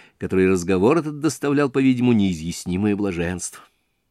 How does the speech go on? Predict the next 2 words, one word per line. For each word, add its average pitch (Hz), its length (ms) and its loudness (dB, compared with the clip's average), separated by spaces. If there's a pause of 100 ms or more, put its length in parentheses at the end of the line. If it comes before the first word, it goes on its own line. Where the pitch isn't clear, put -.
(1300)
Скверно, 226 760 2
брат, 202 400 2